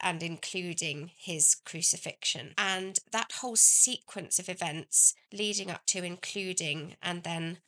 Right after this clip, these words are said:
coming after the crucifixion is a series of events that we know as the Passion, Passion of Christ.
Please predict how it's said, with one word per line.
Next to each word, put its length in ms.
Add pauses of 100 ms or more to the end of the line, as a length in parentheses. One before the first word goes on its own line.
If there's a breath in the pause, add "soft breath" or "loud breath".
coming 220
after 320
the 80
crucifixion 920
is 120
a 40
series 240
of 120
events 260
that 120
we 120
know 140
as 120
the 160
Passion, 640
Passion 380
of 100
Christ. 480